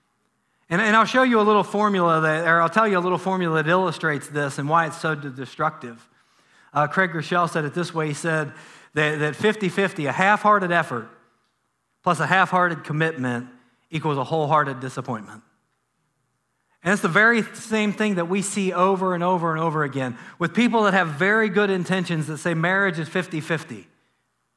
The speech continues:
Like, whenever you think marriage is fifty-fifty, what you're gonna end up doing is you're gonna end up keeping score. You're gonna end up keeping a little track sheet.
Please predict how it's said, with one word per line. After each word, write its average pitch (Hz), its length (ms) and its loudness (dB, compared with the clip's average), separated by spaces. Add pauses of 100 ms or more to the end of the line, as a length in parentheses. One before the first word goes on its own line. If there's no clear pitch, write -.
(1000)
Like, 160 120 -2
whenever 202 280 4
you 277 140 2
think 247 180 0
marriage 214 300 2
is 190 100 -6
fifty-fifty, 185 760 -2
what 175 200 2
you're 185 120 -2
gonna 185 160 0
end 190 180 0
up 175 160 -2
doing 170 240 0
is 147 80 -2
you're 175 80 -2
gonna 170 160 0
end 160 180 -2
up 147 140 -2
keeping 151 320 -6
score. 127 420 -14 (1400)
You're 190 120 0
gonna 208 120 2
end 190 160 2
up 170 160 0
keeping 196 240 -2
a 170 60 0
little 180 240 0
track 160 320 0
sheet. 117 260 -12